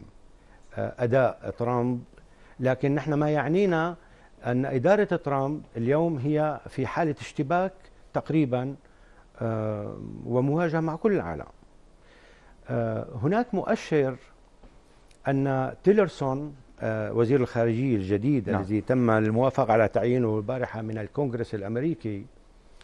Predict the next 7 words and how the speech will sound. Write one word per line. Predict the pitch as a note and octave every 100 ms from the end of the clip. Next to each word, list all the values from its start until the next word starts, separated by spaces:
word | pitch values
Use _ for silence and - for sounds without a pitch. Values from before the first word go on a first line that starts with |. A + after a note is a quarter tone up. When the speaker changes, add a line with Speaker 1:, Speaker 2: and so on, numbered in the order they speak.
| - - - - -
Speaker 1:
آه، | C3+ B2+ B2+ B2+ B2+
آه، | - D3 C3 B2+ C#3+
يقال | D#3 E3 F#3+ A#3 G#3 B2 D2+ - - -
بالسي | D3 D3 C3+ C3 - D3 C3
في | F#3 G#3+
تبعه، | E3+ A#2 G2 G#2+ D3+ - - - -
بتاريخه، | A#2 G#2 G#2 G2 F#2+ - - - - - B2 D3+ C#3 - C3